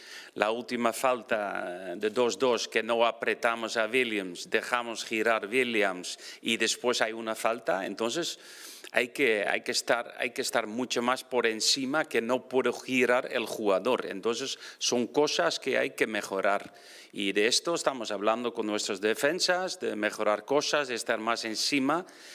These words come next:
y además pf, en, en balón parado estar más concentrados. Y, pero es así, y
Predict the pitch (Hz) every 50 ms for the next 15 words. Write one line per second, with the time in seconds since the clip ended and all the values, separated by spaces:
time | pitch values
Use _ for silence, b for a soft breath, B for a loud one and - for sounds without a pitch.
0 | B B B B B - 139 120 120 113 113 113 123 135 135 - - - - -
1 | - - 127 117 - - - - - - - - - - 135 113 113 104 - 127
2 | 117 110 120 120 127 127 127 120 - 120 113 120 123 139 165 180 160 131 - 123
3 | 107 104 104 107 - - 107 101 92 - 95 85 - 98 113 123 113 90 82 82
4 | - - - - - - 92 95 92 92 - - - 90 87 87 - B B B
5 | B B B - 117 120 123 127 139 156 151 - 151 123 - - 160 180 190 -
6 | - - - - - 53 50 50 50 50 50 50 50 50 50 - -